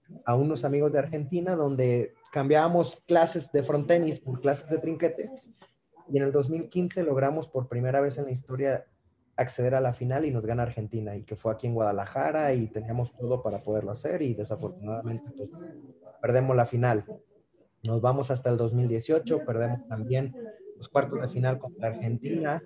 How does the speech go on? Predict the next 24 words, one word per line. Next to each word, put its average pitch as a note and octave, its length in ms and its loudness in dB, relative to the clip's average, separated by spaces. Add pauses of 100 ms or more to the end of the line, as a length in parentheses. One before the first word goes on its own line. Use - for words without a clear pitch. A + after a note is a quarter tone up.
(140)
perdón, C3 180 0
las B2+ 140 0
semifinales B2+ 480 -2
contra B2+ 220 -6
Argentina. E3 520 -2 (840)
Viene D3+ 180 2
el D#3 60 2
dos D3 160 4
mil D3+ 140 -2
diecinueve, D#3+ 460 4
los D3 120 4
Juegos D3 260 -6
Panamericanos, D#3 800 -2
y D#3+ 40 -4
volvemos D3 400 0
a B2 100 -6
perder D3+ 300 2
ahí D#3 220 2
en, C3 560 -2
en B2 120 0
la B2+ 120 -2
final D3 300 -4
contra D3 360 2
ellos, G#3 420 2